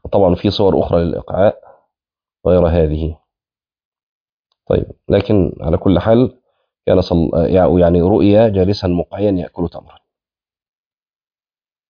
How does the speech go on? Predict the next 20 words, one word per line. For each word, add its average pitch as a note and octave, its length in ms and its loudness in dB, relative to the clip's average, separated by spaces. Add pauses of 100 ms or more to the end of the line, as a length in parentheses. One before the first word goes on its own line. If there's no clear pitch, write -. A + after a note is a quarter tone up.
(400)
باب B2+ 200 2
استحباب A2+ 480 0
الأكل F#2+ 300 -2
بثلاث G2 420 -2
أصابع، A2+ 560 0 (400)
واستحباب G2+ 560 -2
لعق F#2 400 0
الأصابع، A2+ 720 0
وكراهة F2 600 0
مسحها F2+ 540 -2 (100)
قبل F2+ 300 0
لعقها، A2+ 560 0 (1080)
واستحباب G2 640 0
لعق G2+ 440 0
القصعة F#2 680 -2
وأخذ F#2 460 0
اللقمة F2+ 680 0
التي F2+ 440 0
تسقط - 500 -6
منه، A2 540 2